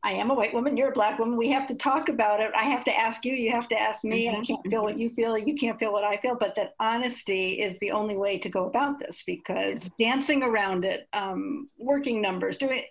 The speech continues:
Speaker 1: it's, it's, it's not working.
Speaker 2: It's not working. It's not working. And then as much as, 'cause, you know, we have different teams here. And so whereas this is the entertainment racial justice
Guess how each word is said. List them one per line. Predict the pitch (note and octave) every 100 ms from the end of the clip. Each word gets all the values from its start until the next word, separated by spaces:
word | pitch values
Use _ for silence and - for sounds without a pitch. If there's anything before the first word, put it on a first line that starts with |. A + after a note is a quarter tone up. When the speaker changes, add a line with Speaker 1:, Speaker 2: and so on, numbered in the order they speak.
| -
Speaker 1:
it's, | A#3+ - - -
it's, | A#3 A#3 - - _ _ -
it's | A#3 B3+
not | A#3+
working. | G3+ F#3+ - - _ - -
Speaker 2:
It's | -
not | E3 D3+ -
working. | A2 - - - _ -
It's | A#3
not | A3 E3 - D#3+
working. | C#3 - D3+
And | E3+ F3+
then | G3+
as | G3+ -
much | A#3+ B3+
as, | A#3 - - _
'cause, | B3 B3+
you |
know, | C4
we | A#3 C#4+
have | C4 -
different | - C#4+ C4+ B3+
teams | B3 G#3 G3
here. | F#3 C#3+ C3+
And | D#3
so | - E3 D#3 - _ _
whereas | G3 G3 G3 -
this | G3+ G#3
is | G#3 G3
the | F3+ F#3+
entertainment | G3+ G#3 B3 F#3+ F3+
racial | F3 F3 -
justice | F#3+ F3 - E3+ E3